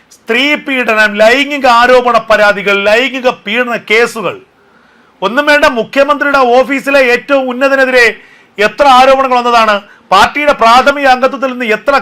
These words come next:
കാലം മാറ്റി നിർത്തിയതാണ്? സി പി എമ്മിന്റെ എത്ര ജില്ലാ സെക്രട്ടറിമാർക്കെതിരെ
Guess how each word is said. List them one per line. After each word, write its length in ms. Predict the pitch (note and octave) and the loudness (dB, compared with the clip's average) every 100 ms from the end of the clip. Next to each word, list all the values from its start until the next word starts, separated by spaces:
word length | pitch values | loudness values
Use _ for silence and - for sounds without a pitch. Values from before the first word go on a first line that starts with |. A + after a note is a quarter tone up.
| - | -2
കാലം 320 | G#3 A#3 C4 G#3+ | 0 2 0 0
മാറ്റി 240 | A3+ C#4 | -2 -2
നിർത്തിയതാണ്? 560 | B3 A#3 A3 G3 F3 E3 _ _ _ _ _ _ _ - | -4 -4 -2 0 -2 -6 _ _ _ _ _ _ _ -6
സി 120 | C4 | -4
പി 160 | A#3 | -4
എമ്മിന്റെ 220 | D4 C#4 A#3+ | -6 -2 -2
എത്ര 240 | A#3 C#4 | 0 -2
ജില്ലാ 360 | F3+ A3 C4 D4 | -2 0 2 2
സെക്രട്ടറിമാർക്കെതിരെ 920 | C#4 C4+ B3 B3+ B3 B3 B3 A#3 A3+ | 0 -4 -4 -2 -2 -2 0 2 0